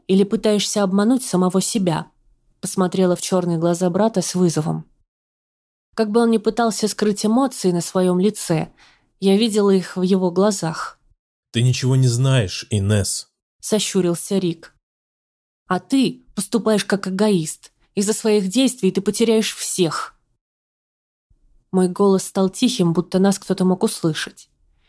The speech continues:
Speaker 1: «Если ты не боишься потерять меня и свою племянницу, то знай,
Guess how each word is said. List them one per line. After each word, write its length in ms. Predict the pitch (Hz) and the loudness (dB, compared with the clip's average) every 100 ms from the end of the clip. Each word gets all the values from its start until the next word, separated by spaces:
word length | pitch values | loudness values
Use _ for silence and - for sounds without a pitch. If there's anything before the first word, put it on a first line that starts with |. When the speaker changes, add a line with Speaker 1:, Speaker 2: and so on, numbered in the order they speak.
| _ _ | _ _
Speaker 1:
«Если 400 | 185 170 170 208 | -2 0 0 0
ты 160 | 208 214 | 0 2
не 100 | 196 | 2
боишься 460 | 190 202 277 - 180 | 2 2 0 -2 -4
потерять 480 | 170 185 170 170 | -2 0 0 0
меня 280 | 180 190 254 | 0 2 2
и 60 | 190 | 0
свою 320 | - 175 175 | 0 -2 -2
племянницу, 1000 | - 185 220 190 170 160 156 - 160 160 _ _ _ _ _ _ | -2 0 2 2 0 -4 -6 -6 -6 -8 _ _ _ _ _ _
то 120 | 190 | 0
знай, 460 | 147 156 156 165 | 2 0 -2 -4